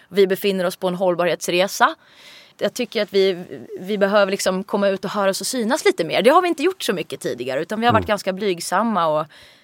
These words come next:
Speaker 1: vi har inte pratat om vår ägarform så mycket tidigare, utan det är väldigt nytt. Vi har precis kommit ut med en kampanj nu,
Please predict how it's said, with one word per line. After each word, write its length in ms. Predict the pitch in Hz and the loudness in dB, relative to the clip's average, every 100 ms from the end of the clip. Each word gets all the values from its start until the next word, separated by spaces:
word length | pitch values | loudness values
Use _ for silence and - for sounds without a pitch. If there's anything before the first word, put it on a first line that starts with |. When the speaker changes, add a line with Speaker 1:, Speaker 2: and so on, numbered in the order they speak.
| _ | _
Speaker 1:
vi 80 | - | -4
har 60 | 208 | -2
inte 160 | 196 | -2
pratat 440 | - 226 175 196 226 | 2 4 4 2 -2
om 120 | 214 | 0
vår 80 | 220 | 4
ägarform 600 | 202 180 170 - 202 240 | 4 4 2 2 -2 -2
så 120 | 233 | -4
mycket 220 | 226 220 | -6 -6
tidigare, 400 | 226 190 180 165 | -4 0 2 2
utan 200 | 185 170 | 0 0
det 100 | 170 | 2
är 60 | 202 | 2
väldigt 280 | 226 185 | 2 0
nytt. 560 | 185 202 294 _ - - - - - _ | -2 -2 -4 _ -12 -12 -14 -20 -20 _
Vi 80 | - | -4
har 60 | 208 | -2
precis 260 | - 208 | -2 -4
kommit 300 | - 208 196 | -2 0 2
ut 160 | 202 185 | 2 2
med 80 | 190 | 0
en 80 | 185 | 0
kampanj 500 | 190 185 175 220 247 | 0 2 2 4 4
nu, 440 | 202 214 320 302 | 2 0 -2 -8